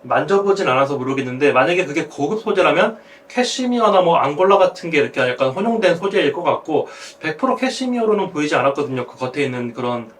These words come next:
원단의 촉감이 눈으로 봤을 때만.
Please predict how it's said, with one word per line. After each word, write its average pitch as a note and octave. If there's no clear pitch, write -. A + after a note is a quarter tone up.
원단의 C#3+
촉감이 G3+
눈으로 D#3+
봤을 D3
때만. -